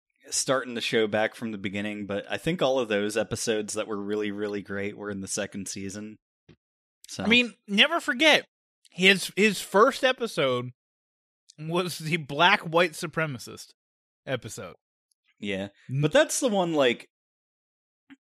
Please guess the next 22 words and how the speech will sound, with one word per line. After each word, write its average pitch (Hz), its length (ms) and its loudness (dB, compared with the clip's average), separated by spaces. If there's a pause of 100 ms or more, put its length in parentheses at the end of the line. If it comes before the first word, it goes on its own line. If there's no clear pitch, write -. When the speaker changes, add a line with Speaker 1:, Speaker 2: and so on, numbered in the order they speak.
(200)
Speaker 1:
I, 143 300 6 (140)
I 139 100 4
do 139 280 2
think 151 320 2
that 120 140 -4
that 117 240 4
sketch - 380 0
is 107 120 -2
objectively 104 640 -2
funny, 110 500 -6 (880)
but 120 120 6
also, 117 480 6
like, 104 420 2 (520)
white 117 480 2
people 131 340 4
<laughs> - 0 -
kind - 440 4
of 160 140 0
ruined 147 340 4
it 156 140 2
for 131 220 0
everybody 135 720 2